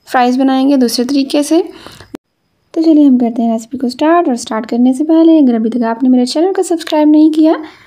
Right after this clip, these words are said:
तो जल्दी से जाकर channel को subscribe कर दें। चलिए जी, सबसे पहले मैंने लिए हैं आलू, इनको अच्छे तरीके से धो लिया था। धोकर सबसे पहले तो हम इनके छिलके जो हैं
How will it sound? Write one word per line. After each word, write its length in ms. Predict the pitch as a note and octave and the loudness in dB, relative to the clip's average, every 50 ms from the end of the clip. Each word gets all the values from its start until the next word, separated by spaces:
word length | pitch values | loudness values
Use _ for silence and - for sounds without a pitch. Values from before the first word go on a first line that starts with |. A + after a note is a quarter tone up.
| _ _ - | _ _ -6
तो 60 | D4 B3+ | -2 0
जल्दी 260 | B3+ C4 A#3+ B3+ B3+ | 2 2 2 2 0
से 80 | B3+ B3+ | 0 0
जाकर 320 | C4+ B3 B3 B3+ F#4+ F4+ | 0 0 0 0 -4 -6
channel 300 | - - D#4 C4 B3 A#3+ B3+ | -4 -2 0 0 0 0 0
को 100 | C#4 C#4+ | -2 -2
subscribe 480 | C#4+ D4+ C#4+ - - - B3 A#3 A3+ | -2 -4 -6 -6 -4 -4 -4 -4 -4
कर 180 | A#3 A#3+ A#3+ A3+ | -4 -4 -2 -2
दें। 220 | A3+ A3+ A3+ A#3+ B3+ - _ _ _ _ _ _ _ - - - - - _ _ _ _ _ _ _ - - _ _ _ _ _ _ _ _ - - _ - - _ _ | 0 0 -2 -2 -4 -8 _ _ _ _ _ _ _ -20 -20 -20 -20 -20 _ _ _ _ _ _ _ -20 -20 _ _ _ _ _ _ _ _ -20 -20 _ -20 -20 _ _
चलिए 220 | - C#4 B3+ B3+ | -8 -4 -2 0
जी, 140 | B3 C4 C4 | 0 0 -2
सबसे 280 | B3+ C4 C#4 C#4+ E4 E4 | -2 -2 -4 0 0 2
पहले 240 | D#4 D#4+ D#4 D#4 D#4 | 2 4 4 4 4
मैंने 160 | D#4 D#4 D4+ | 4 4 4
लिए 200 | D4 D4 C#4+ C#4+ | 4 4 4 4
हैं 140 | C#4+ D4 D4 | 4 4 4
आलू, 280 | C#4 B3 A#3+ B3 B3 D4+ - - - - - - _ _ _ _ _ _ _ - - - - - - - _ _ _ _ - | 2 2 2 2 0 0 -2 -4 -10 -20 -20 -20 _ _ _ _ _ _ _ -18 -18 -16 -16 -18 -18 -18 _ _ _ _ -4
इनको 240 | D4+ C4+ D4 D#4+ D#4 | -2 -2 0 0 0
अच्छे 180 | D4+ D#4+ E4 | 0 0 -4
तरीके 340 | D#4 E4 D#4 D4+ D4 - D#4 | -2 0 0 -2 0 -2 -4
से 160 | D4+ D#4 D#4 | 0 2 2
धो 160 | C#4+ C#4 B3+ B3 | 2 4 2 2
लिया 240 | A#3+ B3+ B3+ B3+ C4+ | 0 0 0 0 -2
था। 200 | - D4 E4 F4+ - - - - - - - - - - - - - _ _ _ _ _ _ _ _ _ _ _ _ _ _ _ _ _ _ _ _ _ _ _ _ _ - | 0 0 -2 -2 -2 -4 -10 -16 -18 -18 -18 -18 -20 -20 -20 -20 -20 _ _ _ _ _ _ _ _ _ _ _ _ _ _ _ _ _ _ _ _ _ _ _ _ _ -4
धोकर 320 | C4+ C4 C4 B3+ C4 D4+ D4+ | 0 0 0 2 2 0 0
सबसे 260 | C#4+ D4 C#4 - D4+ | 0 -2 -2 -2 -2
पहले 280 | D4 D4 C#4+ C#4+ C#4+ C#4+ | 0 0 2 2 0 0
तो 120 | C#4 C#4+ | 0 0
हम 180 | C4 B3+ A#3 A#3 | 0 0 -2 -2
इनके 320 | A3+ A3+ A3+ - A#3+ A#3+ B3+ D4+ F#4 - - _ _ _ _ _ _ _ _ _ _ - - | -4 -6 -6 -6 -4 -4 -2 -4 -6 -8 -12 _ _ _ _ _ _ _ _ _ _ -14 -10
छिलके 400 | - C4 A3+ A3 A#3 - B3+ C4 | -4 -4 -4 -4 -4 -4 -4 -2
जो 100 | C4+ C#4 | 0 0
हैं 200 | C#4 C#4 C#4+ | 0 0 0